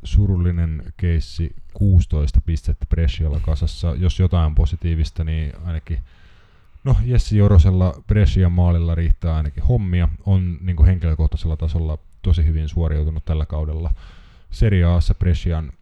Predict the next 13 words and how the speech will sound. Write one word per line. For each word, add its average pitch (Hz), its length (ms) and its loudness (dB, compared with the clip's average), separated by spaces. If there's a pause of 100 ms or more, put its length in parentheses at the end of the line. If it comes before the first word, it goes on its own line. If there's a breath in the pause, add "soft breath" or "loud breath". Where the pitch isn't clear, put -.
(120)
ykkös-, 98 360 0
ykkösmaalivahtina, 90 840 -2
mutta 85 180 -6
joukkueella 92 580 -2
ei 82 80 0
sit 78 200 -8
vaan 80 180 -4
niinku, 80 200 -8
ei 82 140 -4
tähän, 78 320 0 (180)
tähän 92 220 4
sarjaan 82 580 2 (500)
edes 87 340 2